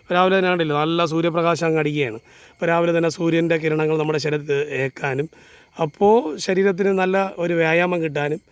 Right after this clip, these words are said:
ആ, പ്രകൃതിയുമായിട്ട് ചേർന്ന് ജീവിക്കാനും ആഗ്രഹിക്കുന്നവർക്ക് ഇങ്ങനെ ഒരു നാടൻ പശുവിനെ വാങ്ങി, ആ, വീട്ടിൽ നിർത്തി, ആ, അവർക്ക് എന്ത് ചെയ്യാം, ഇതുപോലെ പരിപാലിക്കാനുള്ള, ആ, സൗ-, ഒരു സൗകര്യം ഇല്ലെങ്കിൽ പോലും വീട്ടിൽ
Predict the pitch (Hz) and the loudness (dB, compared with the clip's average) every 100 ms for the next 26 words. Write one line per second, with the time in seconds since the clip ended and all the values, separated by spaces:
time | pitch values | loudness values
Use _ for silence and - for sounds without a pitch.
0 | _ _ _ - 160 151 170 185 202 185 | _ _ _ -6 -4 0 0 4 4 2
1 | 170 156 170 165 147 156 160 160 160 165 | 0 2 0 0 -2 0 -2 0 0 -2
2 | - 143 160 170 185 165 151 135 117 117 | -4 -2 -2 2 0 0 -2 -2 -6 -12
3 | - _ _ 156 160 165 151 151 156 170 | -18 _ _ -6 -2 0 0 2 2 2
4 | 156 139 - 160 151 151 - _ - 180 | -2 -4 -4 0 0 -2 -14 _ -12 0
5 | 143 147 156 220 - _ _ - 143 143 | 2 2 2 0 -6 _ _ -10 -4 -2
6 | 139 139 139 151 143 151 147 143 135 147 | -2 -4 -2 -2 -2 0 0 0 -4 -2
7 | 190 - _ - 143 139 151 151 151 143 | -4 -4 _ -6 -2 0 0 0 0 2
8 | 131 117 - - - 147 147 147 147 139 | 0 -4 -10 -20 -16 -6 0 2 2 2
9 | 139 147 147 147 151 139 135 135 139 - | 2 2 0 0 -2 -2 -2 -4 -6 -8
10 | 143 135 135 147 170 208 240 262 226 240 | -6 -4 -4 0 2 4 4 4 4 4
11 | 247 208 202 202 208 196 190 226 - - | 2 0 0 -2 -2 0 0 -2 -6 -20
12 | - 160 180 180 | -16 0 0 2